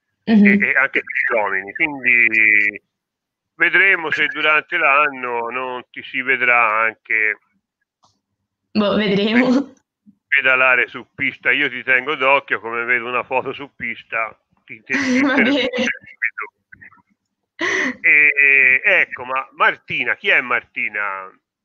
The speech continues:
Speaker 2: Ne si è capito che nella strada è una ragazza determinata, scrupolosa, pignola, eccetera, ma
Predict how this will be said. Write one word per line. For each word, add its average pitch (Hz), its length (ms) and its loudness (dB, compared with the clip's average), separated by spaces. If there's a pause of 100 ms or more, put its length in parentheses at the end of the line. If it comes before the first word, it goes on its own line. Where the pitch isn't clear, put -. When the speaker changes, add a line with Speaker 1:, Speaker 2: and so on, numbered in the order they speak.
(840)
Speaker 2:
Ne 139 120 0
si - 120 -2
è - 80 -4
capito 180 420 -2
che 139 160 0
nella 139 320 0
strada 139 760 2 (920)
è 135 120 2
una 135 200 4
ragazza 131 500 0
determinata, 120 800 -4
scrupolosa, 120 840 -6
pignola, 117 1300 0
eccetera, 101 720 -4
ma 131 220 -2